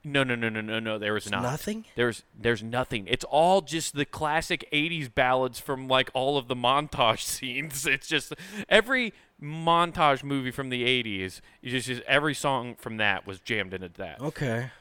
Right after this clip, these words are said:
Speaker 1: 'Cause every sh-, scene is just a montage of a race.
Speaker 2: Oh.
Speaker 1: It might as well have been called Montage the Movie.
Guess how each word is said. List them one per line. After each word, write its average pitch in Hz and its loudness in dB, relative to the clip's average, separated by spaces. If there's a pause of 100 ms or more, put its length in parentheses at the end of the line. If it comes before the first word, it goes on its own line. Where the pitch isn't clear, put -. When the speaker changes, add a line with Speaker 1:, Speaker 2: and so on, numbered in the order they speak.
(300)
Speaker 1:
'Cause 143 -2
every 180 6
sh-, - -6
scene 185 -4
is 143 -4
just 143 -8
a 165 2
montage 139 2
of 135 0
a 123 4
race. 117 -2 (960)
Speaker 2:
Oh. 127 2
Speaker 1:
It - 6
might 269 8
as 294 4
well 220 8
have 196 6
been 180 4
called 160 6
Montage 117 0
the 101 -8
Movie. 98 -10